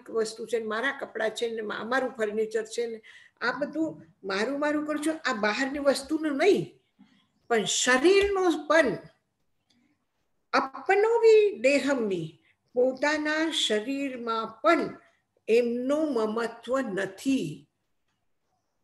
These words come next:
જે અપરિગ્રહી વ્યક્તિ છે એ વ્યક્તિને, એટલે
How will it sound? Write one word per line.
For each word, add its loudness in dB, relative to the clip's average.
જે 0
અપરિગ્રહી 0
વ્યક્તિ -2
છે -4
એ -2
વ્યક્તિને, -4
એટલે 4